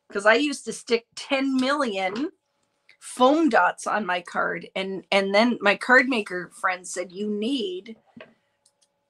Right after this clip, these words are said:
foam tape." So I'm like, "Okay, I wanna be a serious card maker. I better, I wanna pop this up 'cause it makes me happy." Okay. Oh, I love this so much.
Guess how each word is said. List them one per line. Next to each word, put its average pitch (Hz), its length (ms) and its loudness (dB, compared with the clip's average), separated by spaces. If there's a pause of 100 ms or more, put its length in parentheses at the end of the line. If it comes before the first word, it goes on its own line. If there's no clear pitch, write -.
foam 254 460 4
tape." 160 420 -6 (1160)
So 185 520 2
I'm 214 180 2
like, 202 220 2
"Okay, 240 540 2
I 214 100 10
wanna 220 280 4
be 220 140 0
a 214 60 2
serious 233 600 0
card 285 460 4
maker. 196 580 -6
I 208 80 0
better, 220 300 -6
I 202 260 0
wanna 202 200 -4
pop - 320 -10
this - 220 -16
up - 260 -12 (260)
'cause 180 140 -14
it - 120 -14
makes 175 260 -12
me 170 160 -10
happy." - 420 -8 (1600)
Okay. - 360 -6 (140)
Oh, 294 320 6 (240)
I 208 140 8
love 208 380 4
this 185 200 -8
so 185 220 -10
much. - 400 -16